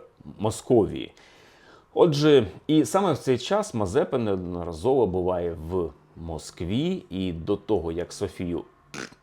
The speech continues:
е, м-, відправили в силочку, до того, як там все це розрулилося і Петро Перший став царем,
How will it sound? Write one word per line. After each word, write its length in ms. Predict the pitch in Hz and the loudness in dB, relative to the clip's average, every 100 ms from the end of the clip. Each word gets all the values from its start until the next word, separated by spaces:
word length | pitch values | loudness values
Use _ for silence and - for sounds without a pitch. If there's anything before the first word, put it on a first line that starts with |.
| _ | _
е, 60 | 73 | -10
м-, 460 | 71 - 64 76 80 | -10 -12 -14 -14 -8
відправили 760 | 87 - 90 78 73 73 71 | -8 -4 -4 -4 -4 -6 -10
в 100 | 57 | -12
силочку, 760 | - 135 151 120 - 107 101 - | -8 -4 -2 -4 -6 -4 -4 -4
до 120 | 92 | -12
того, 320 | - 104 90 | -4 -4 -2
як 180 | 90 85 | -4 -6
там 160 | - 85 | -8 -12
все 200 | 82 85 | -12 -14
це 260 | - 82 82 | -10 -10 -8
розрулилося 680 | 82 90 98 90 82 - - | -6 -4 -2 -4 -6 -10 -14
і 100 | 82 | -14
Петро 260 | 85 85 | -10 -8
Перший 320 | 78 78 - | -8 -10 -12
став 260 | - - 67 | -14 -14 -12
царем, 240 | - 135 | -6 -4